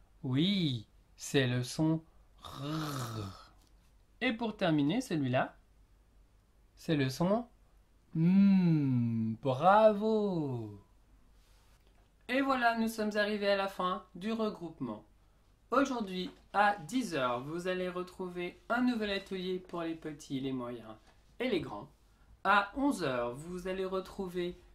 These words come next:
Maître Eric qui va vous faire travailler sur le son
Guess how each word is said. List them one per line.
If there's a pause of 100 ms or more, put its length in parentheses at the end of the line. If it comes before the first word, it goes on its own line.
(160)
Maître
Eric (440)
qui
va
vous
faire
travailler (300)
sur
le
son